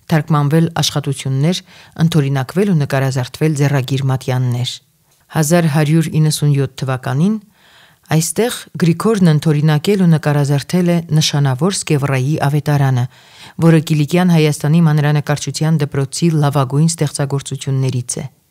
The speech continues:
Գրչության արվեստին զուգահեռ զարգացել են որմնանկարչությունը, փորագրությունը, արծաթագործությունը։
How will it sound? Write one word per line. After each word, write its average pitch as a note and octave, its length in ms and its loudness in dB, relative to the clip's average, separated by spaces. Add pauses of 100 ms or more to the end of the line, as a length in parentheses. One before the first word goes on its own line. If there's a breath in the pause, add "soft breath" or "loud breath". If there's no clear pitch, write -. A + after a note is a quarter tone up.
(560 loud breath)
Գրչության E3 640 0
արվեստին C#3+ 560 0
զուգահեռ C3+ 560 -2 (380 loud breath)
զարգացել F3+ 580 2
են E3 160 2
որմնանկարչությունը, D3+ 1120 0 (360 loud breath)
փորագրությունը, E3 800 0
արծաթագործությունը։ C3+ 1120 -4